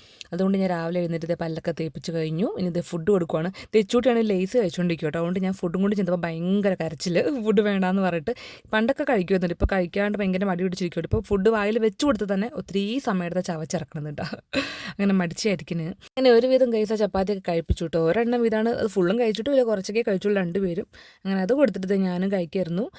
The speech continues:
കറിക്ക് കുറച്ച് എരിവുണ്ടായിരുന്നു, അതുകൊണ്ട് പഞ്ചസാര കൂട്ടിയാട്ടോ അവർക്ക് കൊടുത്തത്. പിന്നെ എനിക്കിപ്പോൾ ദേ കുറച്ച് നടുവേദന കൂടിയിട്ടുണ്ട്. ഇടയ്ക്കൊന്ന് കുറഞ്ഞിരുന്നതാണ്, പിന്നെ വീണ്ടും കൂടി. അങ്ങനെ ഏട്ടയെ കുളിപ്പിക്കാമെന്ന് പറഞ്ഞിട്ട് രണ്ടുപേരെയും കുളിപ്പിച്ച് വന്നു. പിന്നെ ദച്ചൂട്ടി ഞങ്ങളുടെ കൂടെ ഹോസ്പിറ്റലിൽ വന്നിട്ടുണ്ട്. അപ്പോൾ അങ്ങനെ അവളെയും കുളിപ്പിച്ച് രാവിലെ.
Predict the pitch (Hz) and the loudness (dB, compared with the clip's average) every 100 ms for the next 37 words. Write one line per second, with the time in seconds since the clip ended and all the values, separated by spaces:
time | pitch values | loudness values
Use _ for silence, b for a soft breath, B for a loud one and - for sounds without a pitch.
0 | B - 220 311 294 240 262 226 202 202 | B -2 -2 2 2 4 4 4 0 0
1 | 190 196 185 180 208 220 196 180 175 170 | 0 -2 -2 -2 -2 -2 -2 -2 -2 -4
2 | 180 175 151 165 170 - B B B B | 0 0 0 -2 -2 -4 B B B B
3 | 208 202 202 214 214 214 202 208 - 254 | -2 -2 -2 -2 0 2 0 -2 0 0
4 | 196 196 202 185 170 185 190 190 180 233 | 2 0 -2 -2 0 0 0 0 2 2
5 | 254 240 196 220 208 190 175 165 180 175 | 2 2 2 0 0 0 0 -2 -2 -2
6 | 170 180 208 180 165 180 170 175 160 170 | -2 0 -2 -2 -2 -2 -4 -4 -4 -4
7 | 185 190 - 180 180 185 170 202 285 185 | -4 -4 -4 0 2 2 0 -2 -2 -2
8 | 190 226 240 180 170 170 175 190 165 202 | -2 2 2 0 -2 -4 -6 -4 -4 -4
9 | - B B 220 196 220 247 233 208 202 | -8 B B 2 4 2 2 0 0 0
10 | 202 180 - 190 190 165 165 156 160 170 | 2 0 -2 -2 -2 -4 -4 -6 -6 -6
11 | 175 165 175 196 175 - 180 170 151 160 | -4 -2 -2 -2 -4 -4 -4 -4 -4 -4